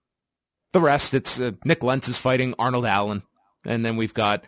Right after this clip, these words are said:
it's a fight night card after that. But the top two, Sarah McMahon is fighting way down here against Lena Landsberg. Two, two women that have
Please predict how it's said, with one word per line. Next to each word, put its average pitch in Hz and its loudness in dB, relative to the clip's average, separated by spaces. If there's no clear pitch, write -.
it's 214 0
a 185 2
fight 135 0
night 101 -4
card 78 -6
after 101 -4
that. 69 -10
But - 0
the 131 -6
top 156 0
two, 165 -6
Sarah 262 2
McMahon 143 2
is 110 -2
fighting 110 0
way 202 2
down 113 2
here 110 0
against 107 -2
Lena 139 2
Landsberg. 117 -4
Two, 240 4
two 240 0
women 233 2
that 147 0
have 131 -2